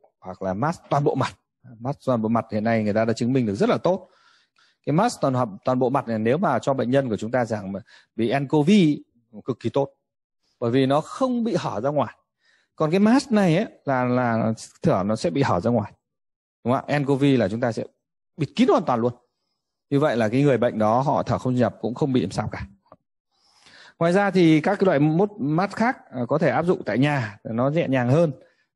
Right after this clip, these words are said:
Thì đây là một số cái hình ảnh. Và về nguyên tắc để mà chọn, à, mask thì chúng ta phải đo được kích thước và chọn cái mask phù hợp với bệnh nhân. Vì nếu không phù hợp thì nó gì ạ?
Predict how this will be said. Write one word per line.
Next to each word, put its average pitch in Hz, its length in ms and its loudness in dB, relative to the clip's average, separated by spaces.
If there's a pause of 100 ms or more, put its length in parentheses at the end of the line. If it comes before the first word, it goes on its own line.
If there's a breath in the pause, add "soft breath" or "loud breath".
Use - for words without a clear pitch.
(140)
Thì 107 120 -2
đây 123 200 2
là 110 300 0
một 101 140 -4
số 104 260 -4
cái 160 100 -2
hình 120 100 0
ảnh. 110 160 -2 (1200)
Và 127 300 0
về 139 180 4
nguyên 180 180 4
tắc - 380 -4
để 110 220 2
mà 104 420 0
chọn, 113 380 -2
à, 110 160 0
mask 139 520 -2
thì 120 120 0
chúng 113 140 -2
ta 147 140 -2
phải 90 360 -2 (160)
đo 170 260 4
được 123 140 0
kích 170 120 -8
thước 220 180 0 (300)
và 101 160 -2
chọn 95 260 -6
cái 113 80 -2
mask 165 340 -2
phù 127 100 0
hợp 110 180 0
với 131 80 -2
bệnh 120 140 -2
nhân. 147 160 2 (880 soft breath)
Vì 117 200 4
nếu 123 200 4
không 196 180 0
phù 147 120 0
hợp 123 220 2
thì 104 80 0
nó 110 140 2
gì 107 160 2
ạ? - 100 0